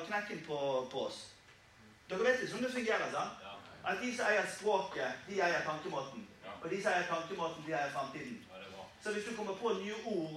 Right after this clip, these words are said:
og så hiver du noen, noen nye ord på folk, som de forsvarer som noe de aldri har hørt om. Og da går det noen uker vakuum før man skjønner. Vi tar ikke den debatten nå, da, men vi får be for hverandre. Langs sidegangen i alle katedralene så var det ulike ting. Skal du vokse deg ung,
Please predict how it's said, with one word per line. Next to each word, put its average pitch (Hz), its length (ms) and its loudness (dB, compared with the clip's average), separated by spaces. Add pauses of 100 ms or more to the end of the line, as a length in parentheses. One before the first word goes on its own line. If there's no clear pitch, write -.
og - 20 -4
så 185 140 0 (100)
hiver 190 240 -2
du 170 80 -4
noen, 170 380 -6
noen 196 260 0
nye 196 240 -6
ord 208 220 -6
på - 100 -6
folk, - 320 -2 (220)
som 196 100 -6
de 180 140 0
forsvarer 175 400 2
som 156 100 -6
noe 160 140 -4
de 165 80 0
aldri 165 180 2
har 175 140 4
hørt - 240 0
om. - 100 -10 (440)
Og 208 80 -8
da 220 40 0
går 226 160 4
det 196 80 4
noen 147 280 -4
uker 214 280 2 (180)
vakuum 165 420 0
før 151 120 -4
man 147 120 -4
skjønner. 143 200 -12 (140)
Vi 165 60 -10
tar 208 120 -4
ikke 196 160 -2
den 151 120 -2
debatten 135 320 -4
nå, 127 120 -6
da, 113 100 -6
men 120 140 -6 (1200)
vi 139 80 -12
får 147 120 -8
be 147 120 -2
for - 120 -8
hverandre. 117 280 -6 (920)
Langs 262 300 6 (180)
sidegangen 226 760 2
i 151 120 0
alle 185 160 0
katedralene 170 640 0
så 165 120 -8
var 147 120 4
det 143 240 -4
ulike 160 300 -6
ting. 123 220 -10
Skal 190 180 -4
du 156 100 -4
vokse 196 400 -2
deg 214 160 2
ung, 277 220 0